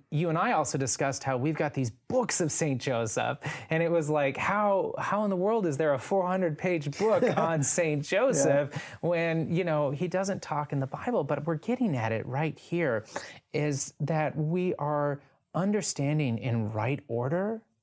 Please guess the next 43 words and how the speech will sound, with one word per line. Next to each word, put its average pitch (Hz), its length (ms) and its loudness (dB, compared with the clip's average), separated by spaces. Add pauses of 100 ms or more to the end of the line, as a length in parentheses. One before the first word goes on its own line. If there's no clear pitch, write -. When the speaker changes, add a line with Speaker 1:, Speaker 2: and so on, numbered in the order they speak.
(420)
Speaker 1:
and 139 100 0
in 127 180 0
God's 135 520 -2
beautiful 143 640 -2
design, 143 920 -2 (120)
Speaker 2:
Mm-hmm. 117 380 -2
Speaker 1:
how 131 340 -2
great 120 560 -2
of 131 100 -2
a 123 60 -4
saint, 104 420 -2
how 120 200 -2
great 117 600 -2
of 123 100 -2
a 113 60 0
man, 95 460 -4 (160)
how 104 260 -6
passionate - 800 -4
of 113 140 -2
a 110 80 -2
man 101 480 -6 (420)
Saint 127 340 -2
Joseph 107 640 -4
Speaker 2:
Mm-hmm. 123 360 -4
Speaker 1:
was 107 560 0 (400)
when 113 220 -2
he 117 160 -2
was 104 260 -2
on 139 220 0
this 175 220 -4
earth 175 260 -4
and 113 100 -6
how 107 160 -4
Saint 113 280 -6
Joseph 110 340 -4 (120)
is 117 300 -2
now 101 400 -2 (220)
in 113 80 -2
his 110 100 0
glorified 101 400 -2
body 107 240 -6
in 104 80 -10
heaven. 107 400 -10